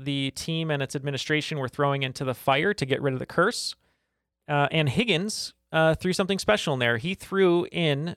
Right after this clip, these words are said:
uh, the, um, the, I was gonna say the necklace, but, uh, I, I'm having a complete brain fart now. He threw in the, the neck thing for a cat. <laughs> I can't think of the name. What? Anyone help me?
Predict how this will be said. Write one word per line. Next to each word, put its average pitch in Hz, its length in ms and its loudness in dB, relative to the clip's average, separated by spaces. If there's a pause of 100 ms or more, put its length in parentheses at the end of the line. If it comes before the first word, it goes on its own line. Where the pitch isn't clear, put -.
uh, 143 500 0
the, 143 540 0 (640)
um, 123 760 2
the, 139 240 -4
I 139 160 -2
was 131 80 2
gonna 127 140 0
say 135 120 2
the 120 100 2
necklace, 127 460 0
but, - 280 0
uh, 117 280 4
I, 123 200 -2
I'm 139 140 -2
having 131 220 0
a 131 40 -2
complete 165 260 -4
brain 185 200 0
fart 110 200 2
now. 113 180 2
He 139 120 0
threw 165 240 4
in 156 100 2
the, 143 320 6 (640)
the 143 420 2
neck 151 420 -2
thing 160 220 -2
for 156 160 2
a 139 60 2
cat. 156 360 0
<laughs> - 40 -20
I 135 80 -6
can't - 200 0
think 156 140 -6
of 147 140 -14
the 147 80 -4
name. 151 100 -2
What? 170 220 4
Anyone 190 300 4
help 165 180 2
me? 180 160 -4